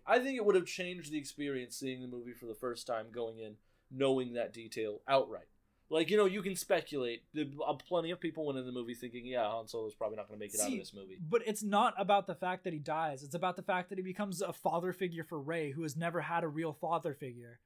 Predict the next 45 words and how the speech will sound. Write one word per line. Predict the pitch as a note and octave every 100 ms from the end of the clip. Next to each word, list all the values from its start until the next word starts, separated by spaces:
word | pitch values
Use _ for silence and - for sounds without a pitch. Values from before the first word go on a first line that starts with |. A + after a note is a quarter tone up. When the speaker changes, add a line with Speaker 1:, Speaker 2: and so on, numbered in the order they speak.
| _ _ _ _
Speaker 2:
Like, | F3 F3+
Speaker 1:
I | G3+
Speaker 2:
it's, | F#3
Speaker 1:
mean, | A#3
Speaker 2:
it's | A3
about | A#3+ B3+
the |
relationship | C4+ G#3+ G#3+ A#3+ G#3+ G#3+
he | G3+
builds | F3 F#3 E3+ D3
with | D3+
Finn | - F#3+
and | F3+ D#3+
Rey | E3+ E3+
and | D3+
Chewbacca. | - D#3 D#3+ C#4
Speaker 1:
Spoiler, | C4 B3+
spoiler | - G3+ A3+ A#3 A3+
alert | G#3+ G#3+ E3
in | F3 D3+
general, | C#3 F#3 D#3+ C3+ D#3
that, | C3+ D#3 C#3+ C3 B2 B2+
I |
mean, | C#3+ D3 C#3 C#3 -
all, | C#3+ D#3+ D#3 D3
all | D3+ D3+
of | C3
that | D#3 -
stuff | - A#2+ A2
happens. | G2 E2+ E2 -
Regardless, | B2+ C3 C#3+ E3 B2+ A#2
spoiler, | - - C3+ C3+ B2 A#2 A2+ - - - _ -
spoiler | - C#3+ D3 C#3
alert | B2 A#2+
about | A2+ A2+
information | A2 - A2+ G#2+ G#2
like | G#2 G#2+
that. | A#2 B2
No, | D#3
I'm, | D#3+ E3+
I'm | D#3+ E3+
with | F#3+ G3+
you | F#3 E3
on, | D3+
like, | C#3+ C3+ C3